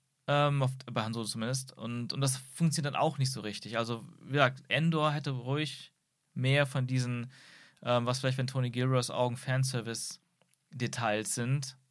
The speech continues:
Worldbuilding gehabt, ähm, haben können und hätte für mich eigentlich das ganze Ding nur noch besser gemacht.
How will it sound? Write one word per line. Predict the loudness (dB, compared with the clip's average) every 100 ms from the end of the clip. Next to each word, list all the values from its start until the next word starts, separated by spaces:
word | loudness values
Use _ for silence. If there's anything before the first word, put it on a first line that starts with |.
| _ _
Worldbuilding | -2 0 2 0 2 2
gehabt, | 2 2 2 0 -14 -2
ähm, | 2 2 4
haben | 6 6 4 -2
können | 0 0 0
und | -2 -2 -4 -8 -18 -20 _ _ _ _ _ -2
hätte | 2 2 2
für | 4
mich | 4 4
eigentlich | 2 2
das | 0 -4
ganze | -6 -6 -8
Ding |
nur | -8
noch | -6
besser | -4 -4 -4
gemacht. | -8 -14 -20